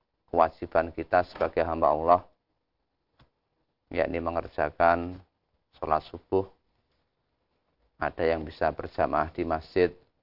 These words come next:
ada yang melakukan di rumah, mungkin karena udzur, dan yang lain sebagainya. Mudah-mudahan ini sebagai wujud dari rasa syukur kita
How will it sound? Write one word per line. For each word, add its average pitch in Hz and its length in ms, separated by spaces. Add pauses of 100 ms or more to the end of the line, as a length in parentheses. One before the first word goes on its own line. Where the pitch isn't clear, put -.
(220)
ada - 260
yang 78 220
melakukan 80 480
di - 100
rumah, 82 460
mungkin 80 240
karena 76 320
udzur, 90 480 (1400)
dan 82 340 (240)
yang 85 240
lain 85 240
sebagainya. 85 640 (1700)
Mudah-mudahan 87 480
ini 98 160
sebagai 87 340
wujud 90 400
dari 92 540 (1300)
rasa 90 340
syukur 92 320
kita 90 300